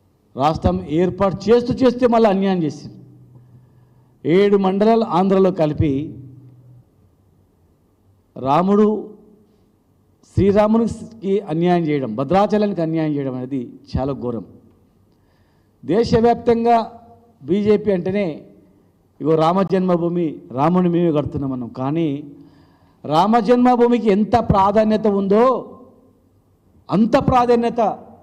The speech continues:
భద్రాచలంకు ఉంది. కానీ ఈరోజు భద్రాచలంలో పార్కింగ్ పెడదామంటే బండ్లకు స్థలాలు లేవు, డంపింగ్ యార్డు చేద్దామంటే డంపింగ్ యార్డు కూడా ప్లేస్ లేదు.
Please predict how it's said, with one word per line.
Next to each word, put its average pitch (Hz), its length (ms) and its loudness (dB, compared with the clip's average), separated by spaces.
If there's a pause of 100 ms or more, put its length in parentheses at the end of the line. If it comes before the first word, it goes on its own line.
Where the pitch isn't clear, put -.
(1000)
భద్రాచలంకు 180 720 -2
ఉంది. 110 340 -8 (540)
కానీ 175 180 0
ఈరోజు 185 340 2
భద్రాచలంలో 190 1040 0 (880)
పార్కింగ్ 233 580 0
పెడదామంటే 226 600 2
బండ్లకు 220 480 0
స్థలాలు 226 380 2
లేవు, 185 360 -2 (1300)
డంపింగ్ 220 520 2
యార్డు 262 480 4 (760)
చేద్దామంటే 226 580 2
డంపింగ్ 160 540 0
యార్డు 233 220 2
కూడా 220 140 0
ప్లేస్ 185 380 -6
లేదు. 143 160 -10